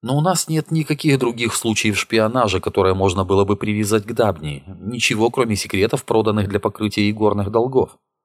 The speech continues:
Однако Дабни работал не только с румо, он также работал с Ф Б Р, А Н Б и десятком прочих правительственных ведомств. Браун напряглась. «Если он крал отовсюду, это будет серьезная проблема».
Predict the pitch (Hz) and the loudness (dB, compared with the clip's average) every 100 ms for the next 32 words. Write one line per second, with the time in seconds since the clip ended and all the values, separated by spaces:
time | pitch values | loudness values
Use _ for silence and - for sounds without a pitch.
0 | _ _ _ _ _ - 90 90 104 101 | _ _ _ _ _ -6 -6 -2 -4 0
1 | 101 87 104 101 110 107 104 107 101 101 | -2 2 0 0 0 0 2 2 2 0
2 | 104 139 120 - - 82 151 67 - - | 2 2 2 -2 -4 -6 -4 -8 -10 -8
3 | 95 95 92 90 95 90 90 90 - 90 | -6 -2 -2 2 0 2 0 -2 -2 -4
4 | 82 87 80 107 104 90 87 82 78 95 | 0 -2 0 0 0 -2 -2 -4 -2 -2
5 | _ _ - 95 90 104 101 107 101 110 | _ _ -10 -8 -4 -2 -2 -4 0 0
6 | 101 - - 82 78 - - 82 - 92 | -2 -6 -6 -6 -8 -12 -10 -10 -6 -6
7 | 73 65 - - _ _ _ _ _ 82 | -6 -10 -14 -18 _ _ _ _ _ -2
8 | 80 76 78 85 104 110 123 - - _ | -2 -2 -8 -8 -8 -6 -8 -8 -20 _
9 | _ _ _ _ _ _ 90 90 95 92 | _ _ _ _ _ _ -12 -6 -4 -4
10 | 113 117 90 98 104 - 95 85 95 - | -2 -2 -2 -4 -6 0 0 0 -4 -4
11 | 98 90 98 107 104 104 107 - 107 107 | -4 -2 -2 -2 -2 -4 -4 -4 0 2
12 | 98 107 107 123 127 143 69 | 2 2 -2 -2 0 0 -2